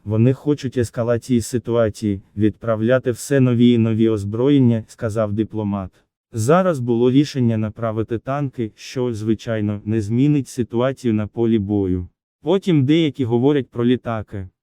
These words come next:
Літаки будуть мати на увазі багато речей, це може означати пряму залученість країн нато для обслуговування техніки, надання аеродромів, оскільки на Україні не так багато аеродромів, які можуть бути використані,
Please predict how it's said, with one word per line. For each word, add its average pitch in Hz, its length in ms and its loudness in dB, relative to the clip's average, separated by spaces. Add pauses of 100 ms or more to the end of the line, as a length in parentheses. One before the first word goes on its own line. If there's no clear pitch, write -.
(140)
Літаки 131 480 0
будуть 139 420 0
мати 143 340 -2
на 127 140 0
увазі 120 380 -2
багато 110 460 -4
речей, 135 460 -4 (140)
це 135 160 -4
може 123 280 -2
означати 113 560 -6
пряму 113 380 -2
залученість 113 640 -4
країн 110 440 0
нато 123 400 -6 (140)
для 107 200 0
обслуговування 110 920 -2
техніки, 120 760 -6
надання 107 440 0
аеродромів, 110 800 -4 (140)
оскільки 113 580 -4
на 107 120 -2
Україні 117 580 0
не 113 140 -2
так 104 300 -8
багато 101 460 -6
аеродромів, 113 760 -2 (120)
які 101 360 -4
можуть 117 400 0
бути 117 340 2
використані, 117 840 -2